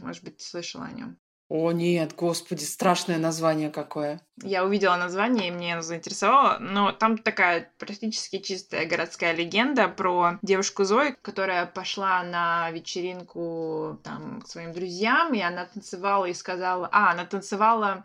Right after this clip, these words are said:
Speaker 1: она подняла молитву... Ой, не молитву, икону какого-то святого и начала с ней танцевать.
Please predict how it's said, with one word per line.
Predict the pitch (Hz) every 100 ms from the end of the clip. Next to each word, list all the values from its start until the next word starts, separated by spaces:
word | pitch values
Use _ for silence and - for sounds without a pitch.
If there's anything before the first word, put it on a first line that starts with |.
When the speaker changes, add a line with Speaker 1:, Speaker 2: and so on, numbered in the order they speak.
| _
Speaker 1:
она | 190 185
подняла | 180 185 214 208 208
молитву... | 190 190 196 196 180 180 175 -
Ой, | 175 160
не | 156 160
молитву, | 165 214 - 160
икону | - - 208 208 190 170 170 - -
какого-то | 180 190 175 - 185 170 160 160
святого | - 180 - 240 302 277
и | 190
начала | 185 202 190
с |
ней | 208
танцевать. | 208 185 - 170 156 101 -